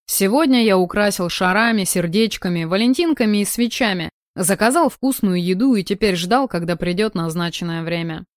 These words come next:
Мой букинистический магазин расположился в одной комнате на первом этаже и в двух слитных на втором. И одну я выделил себе для кабинета, где иногда ночевал, когда случался настоящий завал.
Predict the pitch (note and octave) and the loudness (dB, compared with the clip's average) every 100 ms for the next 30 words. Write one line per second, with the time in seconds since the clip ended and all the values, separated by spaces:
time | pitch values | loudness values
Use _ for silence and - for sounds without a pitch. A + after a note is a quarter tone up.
0 | _ _ _ _ G3 G#3+ G#3+ A3+ A#3+ B3 | _ _ _ _ 0 2 2 4 4 4
1 | E4 C4+ - A3 G3+ G3+ A#3 C4+ D#4+ G3+ | 0 0 -2 0 0 4 4 4 2 2
2 | F#3 A3 A#3+ C#4+ D#4+ - G#3+ A3+ C4 C4 | 0 0 2 2 0 0 2 2 2 2
3 | D#4+ D#4+ A#3 F#3+ F#3+ G3 B3+ A#3+ A3+ A3+ | 2 2 2 0 -2 2 2 4 2 2
4 | C4 B3+ C4+ F#3+ E3+ E3+ F#3 G3 - A#3+ | 0 2 2 2 0 -2 -2 -2 0 0
5 | C#4+ G#3 F3+ F#3+ F3+ G#3 G3 F#3 D3+ - | 0 -2 -4 -6 -4 0 0 0 -4 -12
6 | _ - F#3+ F#3 F3+ G#3+ A#3 G3 F3+ A3+ | _ 2 4 4 4 2 4 4 2 2
7 | C#4+ A#3 F#3+ - G3+ F3+ G3 F3+ - F3 | 2 2 2 -2 -2 0 0 0 -2 -2
8 | F3+ G#3 A3 F3 E3 F#3 B3+ D#4+ F4 D#4+ | -2 -2 -2 -4 -4 -2 0 0 0 0
9 | F#3 - F#3 G#3+ A3 F3 E3+ E3+ F3 E3 | 0 -2 -2 0 -2 -4 -4 -4 -4 -4
10 | G#3+ A3 - E3 D#3+ F#3 F3 E3+ - D#3+ | -2 -2 -4 -6 -4 -2 0 -2 -4 -4
11 | E3+ E3 E3 D#3+ | -2 -2 -4 -6